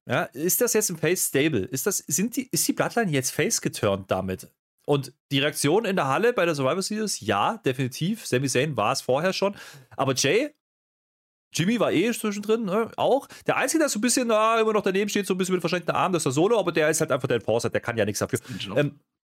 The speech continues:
Speaker 1: wie würdest du das einordnen? Das war eine astreine Face-Promo eigentlich, ne?
Speaker 2: Ja, ja, ja, definitiv. Also, ich finde das gut, dass die das so machen. Also, ich hab mich ja tatsächlich bei Survivor Series gefragt, also, wie, wo, die, die können es nicht mehr. Wie,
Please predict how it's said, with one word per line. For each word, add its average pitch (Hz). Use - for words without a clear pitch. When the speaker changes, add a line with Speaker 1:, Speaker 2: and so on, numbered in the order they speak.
Speaker 1:
wie 143
würdest 220
du -
das 175
einordnen? 208
Das -
war 131
eine 127
astreine 123
Face-Promo 113
eigentlich, 95
ne? 147
Speaker 2:
Ja, 82
ja, 80
ja, 78
definitiv. -
Also, 120
ich 156
finde 156
das 131
gut, 139
dass 135
die -
das 98
so 90
machen. 82
Also, 92
ich -
hab 151
mich 151
ja 139
tatsächlich 131
bei 135
Survivor 110
Series 123
gefragt, 95
also, 98
wie, 113
wo, 110
die, 131
die 151
können 208
es 160
nicht 139
mehr. 117
Wie, 127